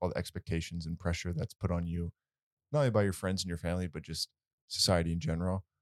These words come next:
It's easy to feel lost in that moment. So I think that if you just are cognizant that you wanna get there, that's a step in the right direction. Yeah, you know you have to get there. It's just a matter of now, how am I gonna execute that?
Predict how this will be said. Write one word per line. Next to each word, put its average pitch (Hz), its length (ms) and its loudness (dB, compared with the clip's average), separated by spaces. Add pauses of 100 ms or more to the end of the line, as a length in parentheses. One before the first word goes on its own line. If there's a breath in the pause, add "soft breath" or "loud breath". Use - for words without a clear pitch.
(240)
It's 143 100 -12
easy 101 160 2
to 90 60 -4
feel 87 200 2
lost 82 320 2
in 104 60 0
that 104 140 4
moment. 110 400 4
So 82 400 0 (920)
I 101 60 0
think - 260 -4
that 85 220 2
if - 120 -8
you 92 80 -4
just - 300 -4
are 98 80 0
cognizant 92 500 0
that 80 200 -2
you 110 80 2
wanna 101 220 4
get 131 200 0
there, 135 380 0
that's 95 180 0
a 92 40 -2
step - 260 2
in 85 60 -2
the 82 60 -2
right 82 140 -2
direction. 82 420 -4
Yeah, 92 160 2
you 90 140 0
know 95 100 4
you 90 100 4
have 92 80 0
to - 80 -16
get 87 140 -6
there. 110 120 2
It's - 120 -4
just - 160 -10
a 92 40 -10
matter 87 220 0
of 85 120 -4
now, 85 400 -2 (480)
how 107 100 0
am 101 80 4
I 98 60 4
gonna 90 180 0
execute - 460 -6
that? 50 220 0